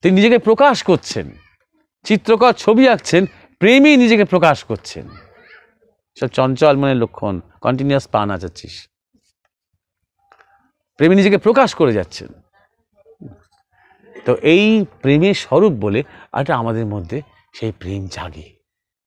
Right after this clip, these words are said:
প্রেম বাইরে কোথাও পাওয়া যায় না। আমরা বলি বটে, প্রেম, প্রেম, অনেক কিছু বলি বলে, কিছু জগতে প্রেম বলে এসব কিচ্ছু নেই। ওই শুধু মিউচুয়াল আকর্ষণ, শরীরের প্রতি শরীরের আকর্ষণ, গুণের প্রতি গুণের আকর্ষণ, শরীর,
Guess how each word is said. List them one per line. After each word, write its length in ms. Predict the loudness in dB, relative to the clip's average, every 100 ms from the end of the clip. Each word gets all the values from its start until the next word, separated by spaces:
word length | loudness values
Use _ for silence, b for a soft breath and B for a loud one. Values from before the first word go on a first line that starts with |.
| _
প্রেম 200 | -4 -2
বাইরে 300 | 0 0 0
কোথাও 260 | -4 -4 -4
পাওয়া 240 | -6 -8
যায় 220 | -10 -16
না। 140 | -20 -20 _ _ _ _ _ _ _ _ _ _ _ _
আমরা 220 | -6 -4
বলি 280 | 0 2 2
বটে, 240 | 2 0 -2
প্রেম, 340 | 0 2 2
প্রেম, 220 | 0 0 0
অনেক 160 | -4 -4
কিছু 200 | -6 -2
বলি 220 | 0 0
বলে, 180 | -2 -4 B B
কিছু 260 | -6 -4 0
জগতে 280 | 0 0 0
প্রেম 200 | 0 2
বলে 120 | 2
এসব 140 | 0 0
কিচ্ছু 340 | -2 -2 -4
নেই। 200 | -6 -8 -18 _ _ _ _ _ _ _ _ _ -2
ওই 80 |
শুধু 160 | 0 0
মিউচুয়াল 520 | 2 4 4 4 4
আকর্ষণ, 520 | 4 2 -2 -4 -10 -10 -16 b
শরীরের 360 | 0 2 2 2
প্রতি 200 | -2 -2
শরীরের 300 | -2 0 0
আকর্ষণ, 460 | 0 -4 -2 -4 -4 B B
গুণের 320 | 0 4 4 2
প্রতি 220 | -2 -2
গুণের 260 | 0 0 0
আকর্ষণ, 480 | 0 -4 -4 -6 -6 _ b b b
শরীর, 340 | 2 4 4